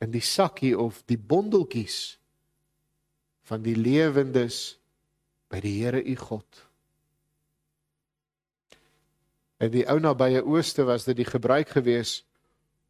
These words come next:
om jou kosbaarste besittings toe te rol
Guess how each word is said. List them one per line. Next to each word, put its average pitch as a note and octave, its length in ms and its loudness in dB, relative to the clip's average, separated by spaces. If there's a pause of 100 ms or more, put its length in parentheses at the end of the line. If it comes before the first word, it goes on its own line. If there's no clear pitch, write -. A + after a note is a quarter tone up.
(240)
om B2+ 140 -2
jou C3 160 4
kosbaarste F#3 640 2
besittings C#3 600 0 (100)
toe A#3 120 2
te G#3 160 4
rol B2 360 2